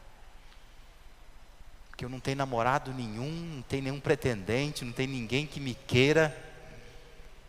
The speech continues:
E eu quero pedir pro Senhor uma jornada feliz, me ajuda nisso." Algumas pessoas deviam parar e dizer, "Deus, eu tô, eu tô desempregado.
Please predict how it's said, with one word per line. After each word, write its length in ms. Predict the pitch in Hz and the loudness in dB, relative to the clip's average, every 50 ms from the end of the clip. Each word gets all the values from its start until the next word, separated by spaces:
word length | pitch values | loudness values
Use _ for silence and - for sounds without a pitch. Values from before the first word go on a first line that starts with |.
| - - - - | -20 -20 -20 -14
E 60 | - 110 | -12 -10
eu 60 | 107 | -2
quero 180 | - 135 135 | 0 0 0
pedir 240 | 131 - 127 120 151 | 0 -4 -8 -8 -8
pro 100 | 143 - | -8 -8
Senhor 220 | - - 139 139 147 | -8 -4 -4 -4 0
uma 160 | 156 156 143 | 0 0 0
jornada 560 | 127 139 143 127 120 123 127 135 139 143 139 | 2 2 2 2 4 4 4 4 4 2 0
feliz, 480 | - - 147 135 113 113 113 117 107 107 | -2 0 -2 -2 0 0 -2 -4 -4 -4
me 100 | 120 127 | -2 -2
ajuda 540 | 123 113 98 - - 110 135 143 131 117 | -2 -2 -4 -8 -8 -8 -8 -4 -4 -4
nisso." 560 | 104 104 98 92 - - - - - - - - - - - - - - - - - - - - - - - - - - - - - - - - - - - - - - - - - - - - - - - - | -4 -4 -6 -6 -6 -6 -8 -8 -8 -10 -12 -12 -16 -18 -18 -18 -18 -18 -18 -18 -18 -18 -20 -18 -18 -18 -20 -20 -18 -18 -18 -18 -18 -20 -20 -20 -20 -20 -20 -20 -20 -18 -20 -20 -20 -18 -18 -18 -18 -18 -12 -10
Algumas 300 | - 107 120 131 123 - | -8 -4 -4 -4 -4 -4
pessoas 240 | - - 143 135 | -6 -6 -6 -6
deviam 260 | 131 131 131 139 143 143 | -4 -6 -6 -6 -6 2
parar 280 | - 143 127 127 139 | 6 6 8 8 6
e 20 | 135 | 4
dizer, 140 | 131 139 | 2 -6
"Deus, 280 | 135 117 120 139 139 - | -8 -4 -2 -2 -2 -2
eu 60 | 139 | -4
tô, 180 | - - 147 151 | -6 -4 -6 -4
eu 140 | 113 135 131 | -2 -4 -4
tô 160 | - 151 147 | -4 -6 -6
desempregado. 1200 | 131 113 110 113 147 156 143 - - - 151 151 160 147 117 101 92 90 101 107 - - - 92 | -6 -6 -6 -4 -4 -6 -8 -10 -8 -4 -2 -2 -2 -2 -2 -4 -2 0 0 -2 -4 -6 -12 -12